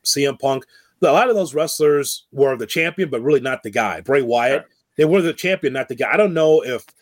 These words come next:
Speaker 1: I don't know if Theory was gonna be in that same category, but, you know, without the Money in the Bank briefcase,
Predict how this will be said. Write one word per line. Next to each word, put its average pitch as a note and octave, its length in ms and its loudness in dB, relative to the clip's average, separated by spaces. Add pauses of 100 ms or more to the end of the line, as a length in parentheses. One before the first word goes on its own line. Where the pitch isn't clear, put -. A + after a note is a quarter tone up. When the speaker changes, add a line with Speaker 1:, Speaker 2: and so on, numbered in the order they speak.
(300)
Speaker 1:
I C3+ 100 2
don't F#3+ 180 2
know E3 220 0
if B2 120 -8
Theory E3 260 2
was D3 100 -2
gonna D3+ 140 2
be D3 180 0
in D3 80 4
that C#3+ 160 -4
same C#3+ 220 -2
category, D#3 580 2
but, B2 360 0 (320)
you C3+ 80 -2
know, B2 100 2
without C3+ 380 0
the E3+ 80 0
Money E3 320 -2
in D#3 80 -2
the D3+ 80 0
Bank C#3 280 -2
briefcase, A2 680 -4